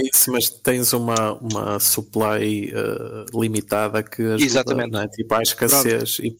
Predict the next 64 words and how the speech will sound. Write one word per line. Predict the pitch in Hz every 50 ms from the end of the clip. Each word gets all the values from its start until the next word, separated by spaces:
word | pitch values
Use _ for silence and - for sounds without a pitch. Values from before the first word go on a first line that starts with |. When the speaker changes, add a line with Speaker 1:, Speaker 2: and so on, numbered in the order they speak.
| _ -
Speaker 1:
e | 113
daí | 110 113 113 117 113 117
ajuda | 113 113 135
Speaker 2:
É. | 131 123
Speaker 1:
ao | 110 110
preço, | - 113 113 110 107 - - - - - -
não | 110 156
é? | 143
Speaker 2:
Exatamente. | 127 147 143 - 139 127 123 113 - - - _ - -
Ou | - 143
seja, | - - 202 156 143
Speaker 1:
Porque | 147 - 214
Speaker 2:
é | 220
Speaker 1:
muitos | 220 - - - -
Speaker 2:
possi-, | - -
pá. | - -
Speaker 1:
fundos | - 123 117 117
estão | - - - 113
locados | 117 120 117 117 - - 117 117 117 - -
em | 117 113 110
carteiras | - 117 113 113 - 113 110 113 110 - -
que | - -
nunca | 110 110 110 110 -
os | 110 110 107
vão | 113 107 107
mover, | 110 107 104 107 - 120 123 113 101
não | 98 98
é? | 101
Porque | 98 - - - - 143
nem | - -
Speaker 2:
Certo. | 170 143 139 143 - - 117 -
Speaker 1:
estão | _ - 113 110 113 113
em | 110 110
Ethereum, | 107
Speaker 2:
Exatamente. | - - 139 110 98 - - 131 110
Speaker 1:
não | 92
é? | 107 - _ _ _ _ - _ _ - - - -
Speaker 2:
E, | - 175
o | 170 165 196 190 214 202
que | -
Speaker 1:
Yeah. | 233
Speaker 2:
o | 233
meu | 233 226
ponto | - 233 233 -
nem | 214 202 190
é |
esse, | 185 185 - 170 127
é | - - - - _ _ _ _ _
como, | - 185 190 190 185
como | - 208 208 208 -
tu | - 240
não | 240 233
podes | 214 214 202 -
mintar | 170 185 180 - 180 170 156 165
mais | 156 151 147 139 127 127 110
na | 120 131
Pulse | 127 139 135 123 -
Chain | - - 131
neste | 123 131 - -
momento, | 131 127 127
não | 123
podes | 120 139 123 127
mintar | 131 135 123 143 127 127
mais | 131 131 120